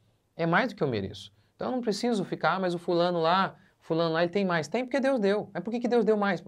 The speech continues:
Deus, tá, primeiro, talvez porque o cara é melhor que eu, ué, né? Por que não?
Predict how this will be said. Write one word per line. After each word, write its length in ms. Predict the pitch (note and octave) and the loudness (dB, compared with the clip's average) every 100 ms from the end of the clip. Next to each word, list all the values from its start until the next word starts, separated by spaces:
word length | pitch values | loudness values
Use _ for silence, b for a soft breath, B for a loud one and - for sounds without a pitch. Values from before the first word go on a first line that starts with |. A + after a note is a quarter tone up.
| - | -10
Deus, 380 | A#3 A#3 C#4+ B3 B3 - - | -6 -2 0 -2 -8 -14 -6
tá, 100 | - | -4
primeiro, 320 | C4 C4+ E4+ F4 | 2 4 4 2
talvez 260 | E4+ F4+ | 2 2
porque 220 | - C#4 | 0 -2
o 40 | D#4+ | 2
cara 140 | E4 | 4
é 40 | F4 | 4
melhor 180 | E4+ | 2
que 100 | E4 | 2
eu, 200 | B3 D4+ | 0 0
ué, 140 | A#3 - _ _ _ | 0 -2 _ _ _
né? 240 | D3+ G3+ - | -4 -4 -2
Por 120 | D#3+ | -2
que 80 | E3 | 0
não? 180 | A2 G2+ | -2 -6